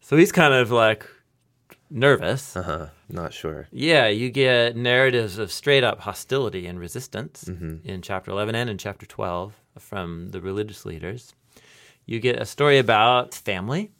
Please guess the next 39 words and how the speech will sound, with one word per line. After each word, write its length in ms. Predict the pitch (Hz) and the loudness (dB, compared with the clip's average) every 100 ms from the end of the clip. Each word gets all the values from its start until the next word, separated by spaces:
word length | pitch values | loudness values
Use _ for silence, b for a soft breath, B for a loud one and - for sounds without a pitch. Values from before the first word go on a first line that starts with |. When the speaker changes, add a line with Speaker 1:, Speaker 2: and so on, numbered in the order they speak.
| _ _ - | _ _ -16
Speaker 1:
His 120 | 101 | -10
mother 320 | 107 107 113 | -6 -4 -2
and 140 | 113 | -2
brothers 640 | 107 107 110 143 143 - - | 0 0 2 0 -4 -12 -16
send 560 | - - 131 127 156 156 | -14 -4 -2 0 0 -4
for 240 | - 160 | 0 2
him, 340 | 156 170 190 220 | 4 2 2 -2
Speaker 2:
Mm. 380 | 101 90 80 71 b b _ | -4 -6 -8 -10 b b _
Speaker 1:
and 160 | 107 107 | -8 -4
they 80 | |
want 360 | 107 113 117 - | -2 0 -2 -2
him 360 | 113 113 107 110 - | -6 -4 -4 -8 -10
to 480 | 117 104 98 95 98 - | -6 -4 -2 -4 -6 -8
kinda 180 | 113 | -8
rein 260 | 92 95 101 | -6 -6 -6
it 120 | 98 | -6
in. 280 | 90 110 175 - | -4 -4 -6 -8
Speaker 2:
<laughs> 640 | - 95 117 107 139 117 170 175 | -12 -6 -2 2 4 4 2 0
Speaker 1:
<laughs> 160 | - - - B B B B B B - | -2 -4 -6 B B B B B B -4
Uh, 380 | 127 127 123 | 2 4 4
so 340 | 123 - - 127 | 2 -2 2 2
then 340 | 123 123 127 | 4 2 0
he 340 | 113 120 113 120 | -4 -6 -6 -8
says 300 | - 131 127 | -2 0 0
some 100 | 120 | -4
things, 380 | - 131 123 120 | -2 -2 -2 -4
you 100 | 113 | -4
know, 140 | 98 | -4
about 220 | 104 101 | -4 -4
his 80 | 85 | -6
family 360 | - 135 131 131 | -2 0 2 0
that 80 | 127 | 0
are 60 | |
kind 220 | 127 131 | -2 -4
of 80 | 120 | -2
intense. 560 | 127 123 123 120 - - | -4 -4 -4 -4 -8 -2
Speaker 2:
Yeah. 160 | 92 | 0
Speaker 1:
And, 240 | 95 101 90 | 0 -6 -8
uh, 260 | 95 90 | -6 -8